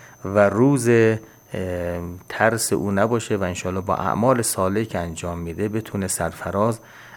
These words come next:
از این جایگاه عبور کنه. نکتهٔ بعدی یوم الورود،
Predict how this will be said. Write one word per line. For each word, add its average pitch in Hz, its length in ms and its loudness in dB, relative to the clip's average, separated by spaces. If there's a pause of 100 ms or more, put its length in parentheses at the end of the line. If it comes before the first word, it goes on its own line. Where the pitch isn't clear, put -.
از 92 200 0
این 131 460 0
جایگاه 101 840 2 (260)
عبور 95 320 0
کنه. - 280 -14 (600)
نکتهٔ 139 260 2
بعدی 131 320 2
یوم 107 340 2
الورود، 104 760 2